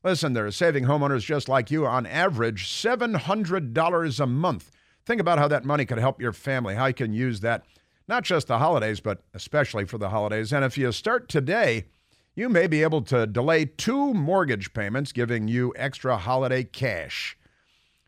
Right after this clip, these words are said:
It costs you absolutely nothing to find out how much you can save. The holidays are gonna be here before you know it.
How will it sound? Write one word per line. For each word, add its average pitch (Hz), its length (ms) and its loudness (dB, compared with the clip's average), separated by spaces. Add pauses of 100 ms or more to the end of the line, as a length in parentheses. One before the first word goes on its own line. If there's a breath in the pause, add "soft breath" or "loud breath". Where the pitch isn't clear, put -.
It 131 220 -4
costs 220 280 2
you 151 80 2
absolutely 131 460 -2
nothing 123 320 0
to 104 140 -2
find 135 280 -2
out 120 140 2
how 127 100 0
much 117 240 -2
you 107 80 0
can 95 240 -4
save. 110 480 0 (360 soft breath)
The 117 200 4
holidays 135 500 2
are 110 260 0
gonna 113 260 -2
be 156 160 2
here 113 160 2
before 117 340 -2
you 117 80 0
know 147 200 4
it. - 80 0